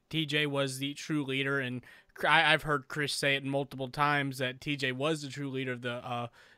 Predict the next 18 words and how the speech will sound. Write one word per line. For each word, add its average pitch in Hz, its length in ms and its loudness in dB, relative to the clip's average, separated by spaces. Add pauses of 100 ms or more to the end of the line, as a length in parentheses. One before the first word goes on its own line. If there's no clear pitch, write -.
the, 147 160 0
the 143 120 -2
crew. 180 420 8
Like, 135 240 -2 (320)
and 151 260 -2
I, 165 260 4
I'd 180 80 6
never 208 180 4
thought 190 220 6
about 214 200 6
it 202 100 -4
as 156 260 0
Andros 165 360 0
acting 160 280 0
like 156 120 2
a 143 60 -2
Six 160 240 -2
Ranger, 202 340 2